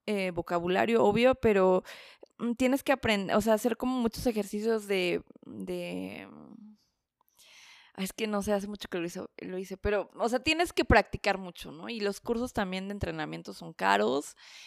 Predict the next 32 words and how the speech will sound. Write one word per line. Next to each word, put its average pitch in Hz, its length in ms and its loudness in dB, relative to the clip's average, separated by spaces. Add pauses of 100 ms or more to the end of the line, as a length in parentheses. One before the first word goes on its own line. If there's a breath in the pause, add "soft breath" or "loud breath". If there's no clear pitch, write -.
(120 loud breath)
eh, 180 140 -6
los 180 160 -4
cursos 247 280 -6
de 220 80 2
alemán 160 320 0
son 165 220 -8
caros, - 480 -6
son, 180 500 -14
eh, 160 220 -14 (300)
yo 185 160 -14
pagaba 196 380 -2
mil 196 280 -6
euros 202 340 -4
al 175 120 -6
mes 180 260 -10
por, 185 380 -6 (120)
por 196 340 -8
nivel, 180 520 -4 (1000)
eh, 185 260 2
a 170 80 6
veces 196 340 0
no, 202 200 -2 (160)
no 196 200 -4
duraban 180 640 -2
un 185 200 -6
mes, 233 180 -4
a 233 160 -6
veces 185 240 -6
duraban 180 380 -2
un 180 80 -4
poquito 180 380 -6
más, 226 380 -2